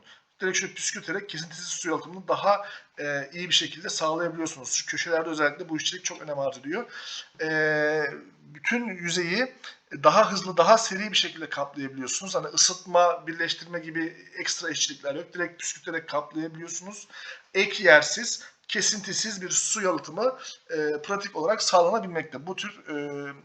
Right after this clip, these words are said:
e, püskürtme membran malzemeleriyle. E, aslında geleneksel membrana kıyasla pek çok avantajı var ama, e, işte biz geleneksel ürünleri, e, çok hızlı terk edemiyoruz. Ama, e, bu püskürtme membran da,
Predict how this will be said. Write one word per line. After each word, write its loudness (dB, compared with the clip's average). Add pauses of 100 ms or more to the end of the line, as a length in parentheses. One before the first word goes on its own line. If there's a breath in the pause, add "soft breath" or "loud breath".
(140)
e, -8 (280)
püskürtme -6
membran 0
malzemeleriyle. 6 (460 loud breath)
E, -2
aslında 2
geleneksel 4
membrana -2
kıyasla 2
pek -8
çok -4
avantajı 0
var 4
ama, 4 (360 loud breath)
e, -4 (300)
işte -2
biz -2
geleneksel 4
ürünleri, -4
e, -14
çok -6 (180)
hızlı -8
terk 2
edemiyoruz. -4 (600 loud breath)
Ama, 6
e, -2
bu -6
püskürtme -6
membran 4
da, 2